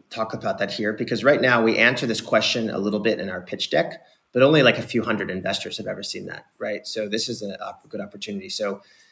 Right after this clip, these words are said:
if you're starting a fund in the classic sense or how the average person would assume a fund is structured, you'd probably be right. You get other rich people to give you money.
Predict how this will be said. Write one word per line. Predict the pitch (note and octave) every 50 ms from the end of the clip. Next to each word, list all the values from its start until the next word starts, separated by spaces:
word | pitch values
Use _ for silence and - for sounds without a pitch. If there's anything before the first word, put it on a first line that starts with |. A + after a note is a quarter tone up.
| _ _ _ _ _ -
if | C3 C3
you're | E3 F#3+
starting | - - A3 G#3+ G3+ F3 D#3 C3+
a | A#2+
fund | B2 - - A#2 A2+ A#2 C3 C#3+ C#3
in | A#2+ A2+
the | A2 A2
classic | - - A2 G#2+ A#2 - - B2 -
sense | - - A#2 G#2+ A2 B2+ - -
or | G2+
how | - G#2+ G#2 G#2
the | G2 G2+ G2
average | G2 G2 G2 G2+ G2+ -
person | - G#2+ G2+ - - A2 G#2
would | G2 F#2
assume | - - - - F#2+ F#2+ G2
a | G2+
fund | - - G2+ G2+ G2 F#2
is | F2
structured, | - - - G2+ - - - D3 E3 E3 E3 - - _ _ _ _
you'd | - B2+ A#2 -
probably | D#3 C#3 B2 B2+ A2 A2 G#2+
be |
right. | G2+ G2+ F#2+ - - -
You | G2+ A2
get | G2+ A2 A#2 A2 G#2+ - - - -
other | A#2 A#2+ A#2+ C3+ B2 A2+
rich | A2 A2 G#2+ - - -
people | A2+ G2+ G2+ G2+ G#2+
to | - G#2
give | G2+ G#2+ G2
you | G2+ G2
money. | G2+ G#2 A2+ A2+ G#2 G#2 G#2